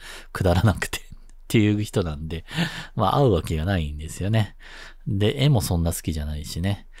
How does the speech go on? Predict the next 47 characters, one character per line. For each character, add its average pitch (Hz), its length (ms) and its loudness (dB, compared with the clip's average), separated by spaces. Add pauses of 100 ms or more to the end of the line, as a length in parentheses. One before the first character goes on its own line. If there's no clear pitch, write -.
(260)
え 90 120 -2
ー、 - 20 0
な 90 160 2
ん 82 140 0
で、 80 320 -2 (1080)
ま 101 120 2
あ、 - 20 4
ラ 90 120 4
ッ - 80 -16
ド 117 120 4
ウ 110 60 6
ィ 120 120 6
ン 104 60 4
プ - 120 -6
ス - 140 -4
も 78 500 -4 (360)
絶 90 200 0
対 110 120 2
聞 - 120 -8
か 107 120 4
な 104 120 4
い 87 120 4
わ 76 80 -2
っ 78 40 -10
て - 200 -10
感 78 180 -4
じ 76 120 -2
な 76 100 -2
ん 78 120 -4
で、 80 300 -4 (800)
ど 123 160 2
う 131 40 2
考 127 220 4
え 117 80 4
て 82 100 0
も 76 180 -2
会 107 80 6
う 87 60 4
わ 78 100 0
け - 120 -6
が 76 120 -2
な 82 120 0
い 78 100 -2
ん 76 100 -8
で 78 100 -8
す - 400 -12
が、 101 340 2